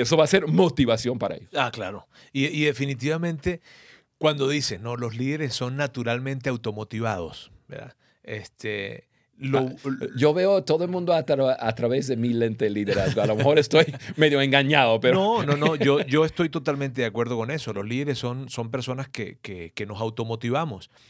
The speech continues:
Speaker 2: Y ahora, como líderes de líderes, ¿verdad? Entendemos el valor también de,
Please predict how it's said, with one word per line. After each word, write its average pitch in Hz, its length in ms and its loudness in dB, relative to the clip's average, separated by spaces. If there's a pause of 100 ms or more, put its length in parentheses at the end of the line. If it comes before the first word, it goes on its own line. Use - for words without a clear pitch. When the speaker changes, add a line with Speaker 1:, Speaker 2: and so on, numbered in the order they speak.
(300)
Speaker 2:
Y 139 300 -8
ahora, 139 300 0
como 131 280 0
líderes 131 760 -2
de 120 260 0
líderes, 120 640 -2
¿verdad? 104 340 -4 (600)
Entendemos 151 600 -2
el 165 100 -4
valor 143 300 0
también 131 580 -4
de, 131 400 -4